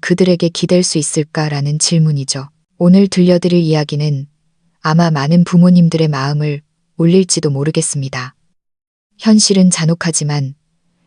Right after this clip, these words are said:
그렇다고 침묵할 수만은 없는 노릇입니다. 만약 여러분께서도 비슷한 경험이 있으시거나 혹은 비참하지 않은 노후를 위해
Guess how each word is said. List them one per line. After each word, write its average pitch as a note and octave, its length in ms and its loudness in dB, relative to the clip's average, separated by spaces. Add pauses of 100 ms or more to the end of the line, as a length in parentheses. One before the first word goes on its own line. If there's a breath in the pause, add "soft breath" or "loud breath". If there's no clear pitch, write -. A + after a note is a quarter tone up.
그렇다고 E3+ 640 0 (100)
침묵할 A3+ 480 4
수만은 D#3+ 440 2
없는 D3+ 320 4
노릇입니다. C#3 680 -4 (340)
만약 D#3+ 380 0
여러분께서도 E3 960 0 (120)
비슷한 F3+ 480 0
경험이 D#3 420 -2
있으시거나 C3+ 720 -4 (480)
혹은 G3+ 360 2
비참하지 F3 600 0
않은 D3 360 -2
노후를 D#3+ 400 0
위해 C#3 300 -6